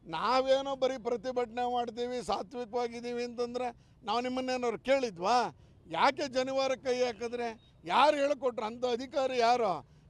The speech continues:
ಯಾವ ಸೂಚನೆ ಮೇಲೆ ಮಾಡಿದ್ದೀರಿ? ಇದೆಲ್ಲವೂ ತನಿಖೆಗೆ ಒಳಪಡಬೇಕು. ಇಲ್ಲ ಅಂತ ಹೇಳಿದ್ರೆ ಬ್ರಾಹ್ಮಣ ಸಮುದಾಯ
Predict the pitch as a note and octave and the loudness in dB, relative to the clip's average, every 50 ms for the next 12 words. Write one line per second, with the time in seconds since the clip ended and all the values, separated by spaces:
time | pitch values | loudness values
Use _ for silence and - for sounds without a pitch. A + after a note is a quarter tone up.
0 | - E3 F3 F#3+ A3+ C4 C#4+ B3+ - C4 C4+ A#3 F3+ C4+ C4 C4+ C4+ C4+ C4+ C4 | -8 -2 0 2 4 4 4 4 2 0 -6 -4 -4 -4 -2 -2 -2 -2 -2 -2
1 | C4 B3 B3 B3 B3 B3 A#3+ A#3+ A#3 A3 G3+ F3+ E3 C#3+ - _ _ _ _ _ | -2 -2 -2 -2 -2 -2 -2 0 0 0 0 -2 -4 -8 -10 _ _ _ _ _
2 | - - D#3+ E3 F3+ F3+ F#3+ G#3+ B3 B3 C4 C4 C4 A3 D#3+ A3+ A3+ A#3+ B3 A3 | -12 -10 -6 -4 -2 -2 0 0 2 4 4 4 4 4 0 -2 -2 -2 -2 -2
3 | B3+ B3 A#3+ A#3 A#3+ A#3+ A#3+ B3+ B3 B3 A#3+ A#3+ A#3+ A3+ G3+ C4+ C#4 D4+ D4+ C#4 | 0 2 2 2 0 0 0 0 -2 0 0 0 -2 -2 -2 -2 -2 -2 -2 -4
4 | C4 _ _ _ _ _ _ - E3+ G3+ A#3 B3+ C4+ C4+ C4+ C4+ C4 B3+ A#3+ B3+ | -8 _ _ _ _ _ _ -6 -4 -4 -2 0 4 6 6 4 4 2 0 2
5 | B3+ B3 B3 B3 B3 B3+ B3+ C#4 C#4 C4 A3+ A3 G#3 A3 A#3+ B3 B3+ B3+ B3+ B3 | 2 4 4 2 2 2 2 0 0 0 0 0 0 0 0 0 0 0 0 0
6 | A#3+ B3 B3 B3 B3 B3 A#3+ A#3+ A#3+ A#3+ | -2 -2 -2 -2 0 2 2 2 2 2